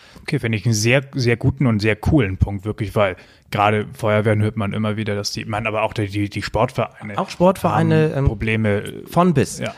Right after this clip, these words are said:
Speaker 2: Diakonien, ähm, vielleicht
Speaker 1: Ja.
Speaker 2: in diese Richtung gehen, auch das muss man im Einzelfall checken,
Speaker 1: Ja.
Speaker 2: aber das ist auf jeden Fall möglich. Und das beschreibt das ganze Friesennetz eigentlich echt super. Das ist für uns alle. Das ist eine Gemeinschaft, das ist keine,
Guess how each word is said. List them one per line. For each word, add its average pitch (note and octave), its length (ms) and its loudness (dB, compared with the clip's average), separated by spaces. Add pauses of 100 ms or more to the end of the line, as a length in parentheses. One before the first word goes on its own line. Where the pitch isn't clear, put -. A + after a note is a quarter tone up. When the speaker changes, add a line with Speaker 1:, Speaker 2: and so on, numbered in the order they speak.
Speaker 2:
Diakonien, C3+ 960 2
ähm, B2 200 0
vielleicht B2 260 -2
Speaker 1:
Ja. - 40 -4
Speaker 2:
in A#2 40 -2
diese B2 220 2
Richtung A#2+ 280 0
gehen, A2+ 220 0
auch A2 100 0
das A2 140 0
muss B2+ 140 2
man A#2 80 4
im A2 100 0
Einzelfall A2+ 380 0
checken, A3+ 320 -2 (200)
Speaker 1:
Ja. G2+ 180 -10
Speaker 2:
aber A2 160 -2
das A2+ 140 -2
ist B2 120 -6
auf - 120 -6
jeden A2 140 0
Fall G2 160 0
möglich. F3+ 400 0 (480)
Und B2+ 320 2
das - 400 0 (260)
beschreibt C3 480 0 (300)
das A#2 180 -2
ganze D#3+ 320 2
Friesennetz C3+ 480 2
eigentlich B2+ 280 0
echt - 180 -4
super. C3 300 -2 (240)
Das - 180 -2
ist - 340 -2 (180)
für - 220 2
uns A2 180 -2
alle. - 260 0 (200)
Das G2 120 -2
ist G#2 140 0
eine A#2 80 2
Gemeinschaft, B2 520 2
das B2 100 -2
ist B2 160 -8
keine, D#3 320 2